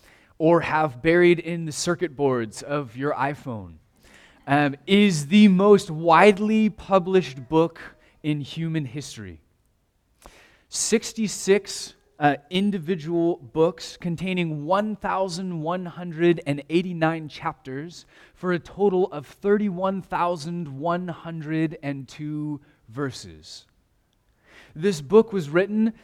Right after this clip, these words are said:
in a span of time over a thousand years in multiple original languages and on multiple continents.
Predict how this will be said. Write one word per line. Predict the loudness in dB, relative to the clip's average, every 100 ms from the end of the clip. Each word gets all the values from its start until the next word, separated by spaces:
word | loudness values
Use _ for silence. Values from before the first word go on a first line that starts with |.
| _ _
in | -4 -4
a |
span | -6 -8 0 2 2
of | -2
time | -8 -8 -6 -4 -6 -10 _ 2
over | 6 6 6 4 4 4
a | -4
thousand | -6 -4 -2 -4 -2 -4
years | 0 2 2 0 -4 -18 -20 _ _ -20 -4
in | 0 0
multiple | 0 6 6 6 0 -2 4 4 4
original | 0 2 2 0 -6 -6 -6 -2
languages | -2 -2 -4 -2 -2 -4 -8
and | -4
on | -2 -2 -2
multiple | -4 -6 -14 -12
continents. | -10 -8 -10 -12 -14 -18 -20